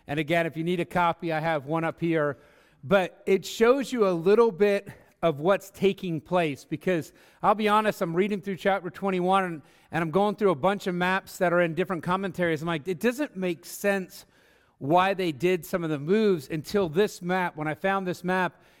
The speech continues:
it really kinda highlighted something. And, and the key thing actually for me was the fact that you got this horizontal run of the King's Highway,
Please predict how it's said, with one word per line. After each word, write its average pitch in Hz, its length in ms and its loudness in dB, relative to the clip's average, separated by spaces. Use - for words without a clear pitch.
it 143 80 0
really 220 240 6
kinda 190 300 -2
highlighted 175 460 0
something. 160 400 -4
And, 151 160 -4
and 160 140 -4
the 160 60 -2
key 269 260 0
thing 262 300 -2
actually 190 420 -4
for 165 160 -6
me 165 460 -2
was 156 160 0
the 165 100 -2
fact 196 380 4
that 180 220 -4
you 175 40 -8
got 180 280 0
this 165 160 -6
horizontal 180 640 2
run 170 280 0
of 165 60 -4
the 143 80 -6
King's 180 420 -4
Highway, 147 640 -2